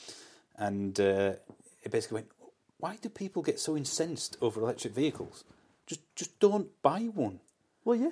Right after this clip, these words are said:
Speaker 1: We, we were thirteen years plus from the sale of new cars only,
Speaker 2: Yeah.
Speaker 1: um, before you then even have to think about getting one. So, so what, what is,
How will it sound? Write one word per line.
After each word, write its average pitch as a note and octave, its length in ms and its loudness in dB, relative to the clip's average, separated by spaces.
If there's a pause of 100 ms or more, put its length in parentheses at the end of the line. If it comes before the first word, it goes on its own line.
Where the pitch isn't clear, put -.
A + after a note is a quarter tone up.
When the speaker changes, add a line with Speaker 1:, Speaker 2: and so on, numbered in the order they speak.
Speaker 1:
We, E3 120 4
we E3 400 -2
were F3+ 220 4
thirteen F3 840 4
years D#3 220 4
plus - 520 2 (180)
from A2 180 -2
the A2+ 80 2
sale B2 180 6
of G2+ 100 0
new D3 140 2
cars A#2+ 240 4
only, D3+ 520 4
Speaker 2:
Yeah. D3+ 140 0 (420)
Speaker 1:
um, B2 300 6
before A#2+ 220 2
you B2+ 240 6 (680)
then D3+ 200 8
even D3 160 4
have C#3+ 120 4
to - 80 -14
think G#3+ 300 2
about G#2 240 10
getting G2+ 180 0
one. B2 80 2
So, D3+ 180 -4
so F#3+ 120 0
what, A3 200 4
what A3 200 2
is, G#3 140 -6